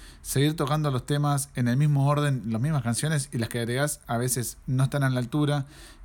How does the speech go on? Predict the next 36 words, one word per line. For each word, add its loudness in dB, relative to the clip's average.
Eh, -2
repletarlo 0
con -4
covers 0
innecesarios 2
muchas 2
veces, 0
y 0
la 2
verdad 2
que 0
reflejarlo 0
con -2
una -2
canción 0
que -2
los -4
fans, 0
por -6
lo 0
menos -2
más 2
acérrimos, 2
la -2
tenemos 0
sumamente 0
incorporada -2
a 0
nuestro -2
A 0
D 0
N 2
musical, -2
estuvo 0
muy 2
bueno, 2